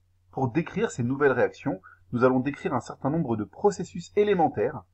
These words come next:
qui montrent les réactions qui peuvent se produire entre un complexe de métal de transition et des ligands. Puis nous allons voir plusieurs exemples de cycles catalytiques qui ont une grande importance dans la chimie organique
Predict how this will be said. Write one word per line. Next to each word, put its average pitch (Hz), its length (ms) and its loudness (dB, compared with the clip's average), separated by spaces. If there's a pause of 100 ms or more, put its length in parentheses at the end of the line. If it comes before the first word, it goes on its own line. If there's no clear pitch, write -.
(560)
qui - 120 -4
montrent 143 320 -2
les 117 80 0
réactions 123 300 -2
qui - 120 -18
peuvent - 160 -8
se - 100 -16
produire 156 560 -4 (140)
entre 165 240 0
un 147 40 -6
complexe 143 380 -10
de 120 80 -4
métal 117 300 -4
de 101 80 -8
transition 104 580 -14 (400)
et 175 100 4
des 151 120 0
ligands. 104 340 -6 (460)
Puis 175 200 0
nous 170 140 2
allons 135 160 4
voir 135 240 0
plusieurs 185 420 0
exemples 139 400 -2
de 98 60 -14
cycles - 380 -14
catalytiques 139 680 -4 (240)
qui - 100 -6
ont 131 60 2
une 127 80 2
grande 165 240 2
importance 143 440 -2
dans 127 100 0
la 98 80 0
chimie 127 340 -4
organique 123 420 -2